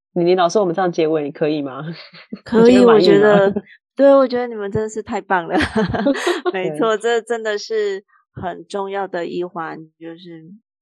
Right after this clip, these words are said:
Speaker 2: 我，我觉得有时候让孩子多放手一点，让孩子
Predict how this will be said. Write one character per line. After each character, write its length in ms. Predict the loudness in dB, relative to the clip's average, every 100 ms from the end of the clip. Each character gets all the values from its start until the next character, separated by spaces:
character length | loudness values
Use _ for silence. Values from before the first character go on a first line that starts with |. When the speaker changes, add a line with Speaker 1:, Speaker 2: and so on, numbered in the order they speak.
| _
Speaker 2:
我， 300 | -18 -14 -8
我 100 | -6
觉 180 | -4 -6
得 360 | -4 -4 -4 -6 _ _ _ _
有 200 | -12 -12
时 240 | -10 -12
候 560 | -8 -4 -2 -2 -6 -14 _ _ _ _
让 240 | -8 -8
孩 320 | -8 -10 -10
子 440 | -12 -14 -14 -16 _ _ _ _ _
多 180 | 0 0
放 220 | 0 -8
手 300 | -8 -10 -10
一 100 | -10
点， 300 | -8 -10 -10
让 240 | _ -10 -8
孩 240 | -10 -10
子 460 | -10 -10 -10 -10